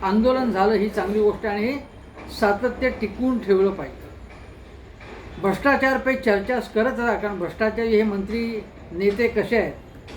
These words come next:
याची सतत नाक्या नाक्यावर चर्चा, चर्चा करा असं उद्धव ठाकरेंनी आवाहन केलेलं आहे. याच्यापूर्वी त्यांनी बागेमध्ये, उद्यानात, कुठेही बाकड्यांवर बसून तुम्ही मोदी सरकारच्या विरोधात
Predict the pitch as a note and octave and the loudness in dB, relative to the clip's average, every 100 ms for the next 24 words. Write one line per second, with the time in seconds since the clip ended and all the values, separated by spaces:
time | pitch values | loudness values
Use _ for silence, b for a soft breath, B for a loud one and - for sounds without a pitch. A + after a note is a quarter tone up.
0 | - - - A3+ A#3 B3 A#3 A3 D4 A#3 | -14 -8 2 2 4 2 4 4 2 0
1 | G3+ - F#3+ F#3+ B3 A#3+ G#3+ A3+ A#3 - | -4 -6 -2 -2 0 0 0 0 -2 0
2 | F#3+ F3+ A3 G#3 G3+ F#3+ F3+ A3+ G3+ G#3+ | 0 2 0 0 -2 0 0 0 0 0
3 | G3+ G#3+ F3 F3 G#3 F#3+ G#3 G3+ F3+ E3+ | 0 2 2 4 4 4 2 2 0 0
4 | F3 D#3 D3+ C3+ - - - - - - | -2 -4 -6 -8 -12 -16 -16 -16 -16 -16
5 | - - G3 G3+ B3 G#3+ B3 A3+ - - | -10 2 4 4 2 2 0 -2 -8 -16
6 | - - G#3 A3+ A3+ F3+ - - - - | -16 0 4 4 4 0 -6 -18 -20 -20
7 | - - - - - - - - F#3+ A3 | -16 -16 -14 -16 -18 -18 -16 0 4 6
8 | B3 A#3+ A#3 A3+ G#3 G3 G#3 A#3 A#3 A3 | 6 6 4 4 4 4 2 2 2 0
9 | A#3 B3+ C#4+ G#3+ F3+ - G3 F#3 A3 A3+ | -2 0 2 2 -2 -6 -4 -2 2 2
10 | A#3 A3 G3 G3 B3 G#3+ G#3+ A3+ A3 - | 4 2 0 0 -2 0 2 2 0 -8
11 | - - - - - - - - A3 B3+ | -18 -18 -18 -18 -20 -20 -14 0 2 4
12 | C4 A#3+ A3+ A#3 A#3+ A3+ G3+ A3 G3+ | 4 4 4 2 2 4 6 6 4